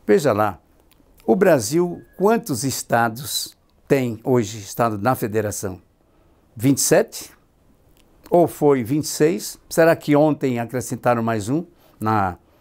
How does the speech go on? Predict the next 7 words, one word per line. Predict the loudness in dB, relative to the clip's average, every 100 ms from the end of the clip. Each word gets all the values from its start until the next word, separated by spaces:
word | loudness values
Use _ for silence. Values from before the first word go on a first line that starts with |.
| _
na | -10 -6
Câmara | -4 -4 -4
de |
Deputados? | -6 -8 -8 -6 -6 -8 -20 -20 _ _ _ _ 0
Ou | 0
tiraram | 2 2 2 2 0
dois? | 2 2 0 -12